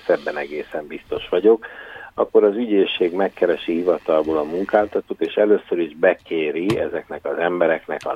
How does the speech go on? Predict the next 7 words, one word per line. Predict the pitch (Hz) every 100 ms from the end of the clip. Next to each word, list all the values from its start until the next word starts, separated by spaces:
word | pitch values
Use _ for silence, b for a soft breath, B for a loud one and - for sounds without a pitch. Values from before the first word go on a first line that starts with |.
| 78
nevét, | 85 82 80 76 - _ _
beosztását, | 73 76 69 - 76 73 - 73 -
vagy | -
nem | - 73
tudom | - - -
én | - - - -
micsodáját. | - - 76 - - - -